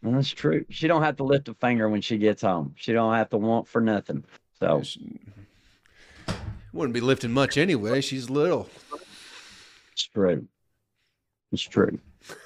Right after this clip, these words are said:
Speaker 1: But
Speaker 2: Well,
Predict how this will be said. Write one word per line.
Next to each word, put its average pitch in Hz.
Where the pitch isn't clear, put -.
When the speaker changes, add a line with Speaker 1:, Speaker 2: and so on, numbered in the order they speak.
Speaker 1:
But 82
Speaker 2:
Well, 107